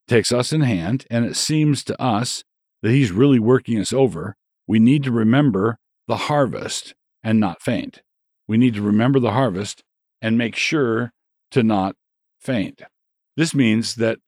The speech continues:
godliness means thinking in terms of time.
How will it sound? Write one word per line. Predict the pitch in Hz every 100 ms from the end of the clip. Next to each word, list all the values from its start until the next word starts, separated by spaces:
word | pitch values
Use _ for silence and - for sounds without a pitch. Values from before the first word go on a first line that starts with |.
| -
godliness | 113 147 160 127 98 95 113 - - _ _ _ -
means | 120 117 107 - - -
thinking | 151 147 147 143 135
in | 113 117
terms | 123 113 107 101
of | - 101 92 - - _
time. | - 117 90 53 -